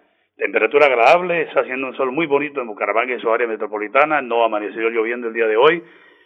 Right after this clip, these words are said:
pero como siempre nosotros cargados acá de buena vibra, buena energía,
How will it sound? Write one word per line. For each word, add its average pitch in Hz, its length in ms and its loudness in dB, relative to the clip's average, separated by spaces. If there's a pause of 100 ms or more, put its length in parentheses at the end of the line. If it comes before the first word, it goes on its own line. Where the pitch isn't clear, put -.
(260)
pero 110 240 2
como 131 220 4
siempre 214 340 4
nosotros 180 420 0 (160)
cargados 151 600 0
acá 131 260 -4
de 135 80 -2
buena 131 300 -2
vibra, 139 560 -2 (480)
buena 120 220 2
energía, 127 760 0